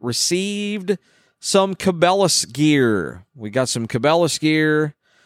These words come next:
of course, courtesy of Cabela's, but at the one in Wheeling, um, we were giving away some hats and shirts, and, uh, hope everyone that received them enjoys them.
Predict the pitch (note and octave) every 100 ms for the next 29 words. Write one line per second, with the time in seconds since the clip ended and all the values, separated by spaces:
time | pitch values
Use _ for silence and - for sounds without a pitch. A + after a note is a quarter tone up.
0 | _ - A2 - A2+ G#2+ - - - -
1 | - G2+ G2 G2+ G2 F#2 - - G2+ D3+
2 | G#3 G3+ - - - - B2 A#2+ - A#2
3 | A#2 - B2 G#2+ G#2+ G#2+ G#2+ C3 F#3+ F3+
4 | B2+ C3+ D3+ _ - - - - G2+ G#2
5 | G#2+ G#2+ G#2 G2+ F#2 - A#2 A#2 A2+ A2+
6 | A2 G#2+ A#2 G#2+ G#2+ G#2+ G#2+ F#2+ G#2 G2
7 | - G2 - A2 A2 - - G#2 G2+ G2
8 | G2 G2 F#2+ F#2 A2+ A#2 - G#2+ A2 G#2+
9 | G#2+ G#2+ G#2+ - G2+ - C3 A#2 A#2 A2+
10 | G#2+ G2 C#3 D3+ C3 A2 A2 G#2+ G#2